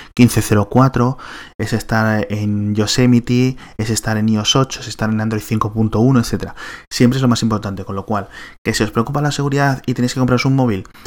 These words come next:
pues, eh, muy importante, o bueno, más o menos importante, o tener el Android,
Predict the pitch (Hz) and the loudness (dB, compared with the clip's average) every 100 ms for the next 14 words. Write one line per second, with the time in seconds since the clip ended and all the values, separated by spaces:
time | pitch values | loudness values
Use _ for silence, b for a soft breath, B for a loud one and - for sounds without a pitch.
0 | B - 98 - - 101 101 101 101 110 | B -6 -4 -4 -6 -6 -6 -6 0 4
1 | 117 110 104 104 101 92 85 - B B | 4 2 -2 -2 -4 -6 -14 -18 B B
2 | 104 107 95 - 110 110 117 117 - 110 | -4 -4 -4 -6 -4 -2 -2 -2 -2 -4
3 | 107 98 92 - - - 110 117 117 117 | -4 -6 -8 -12 -12 -4 0 2 2 2
4 | 113 | 2